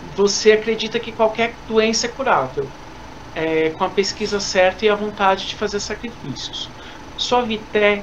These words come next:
é limpa da praga de sangue. Você não mostra nenhum sintoma, apesar da proximidade de muitas vítimas. Você acredita que seu sangue pode conter a cura. Mas cientistas de outros clãs pre-,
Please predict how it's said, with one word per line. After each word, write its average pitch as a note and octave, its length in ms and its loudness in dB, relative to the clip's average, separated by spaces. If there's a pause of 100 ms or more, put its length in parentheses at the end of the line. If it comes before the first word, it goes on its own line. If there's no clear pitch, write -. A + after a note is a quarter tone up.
(120)
é F3+ 100 6
limpa G3+ 380 0
da A3 120 0
praga G#3 280 0
de - 80 -10
sangue. - 560 -4
Você E3+ 240 -4
não G3+ 200 0
mostra G#3 440 2
nenhum G#3 320 -2
sintoma, G3+ 680 0
apesar G#3 420 2
da G#3 100 -2
proximidade G#3 600 -2
de G#3+ 80 -4
muitas G#3+ 360 -4
vítimas. - 540 -8 (500)
Você F#3 260 0
acredita A3+ 460 -4
que - 80 -10
seu G#3+ 220 2
sangue G#3 380 0
pode - 200 -8
conter A3 280 -6
a A3+ 60 -6
cura. F3 360 -10 (1700)
Mas F#3 180 2
cientistas A3 560 2
de A3 120 2
outros A#3+ 340 2
clãs G#3+ 320 4
pre-, A#3 260 -2